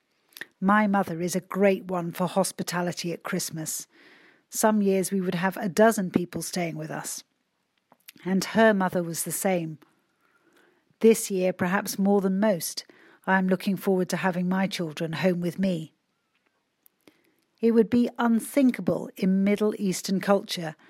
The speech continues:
for the relatives of Joseph not to take him and his new wife into their home. When Luke says there was no room for them in the inn, he doesn't mean an inn like we think of an inn,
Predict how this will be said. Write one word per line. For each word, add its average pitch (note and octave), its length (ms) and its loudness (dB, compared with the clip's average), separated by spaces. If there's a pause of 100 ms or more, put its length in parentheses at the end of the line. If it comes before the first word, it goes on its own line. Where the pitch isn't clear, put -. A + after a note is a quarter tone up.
(280)
for G3+ 120 -2
the G3+ 120 6
relatives G#3 560 2
of G#3 80 -2
Joseph D#3+ 600 0 (380)
not G#3 240 0
to G3 100 -6
take G3+ 320 2
him G3 360 0
and F#3+ 160 -2
his E3+ 180 -4
new G3 220 2
wife E3+ 500 -4
into F3 320 -4
their F3 220 0
home. D#3+ 440 0 (1600)
When A#3+ 320 6
Luke G#3+ 220 0
says F3 500 -4 (380)
there G3 160 6
was F#3 180 0
no F#3+ 160 4
room F#3+ 340 2
for F#3+ 140 -4
them E3+ 280 0
in F#3 240 -2
the F3 220 2
inn, D#3+ 260 -6 (800)
he - 180 -2
doesn't A#3+ 380 2
mean G3 280 2
an F#3+ 160 0
inn F#3+ 440 0
like F#3 340 -2
we G#3+ 180 4
think F3 300 -4
of D#3+ 120 -6
an E3+ 120 -2
inn, D#3+ 300 -6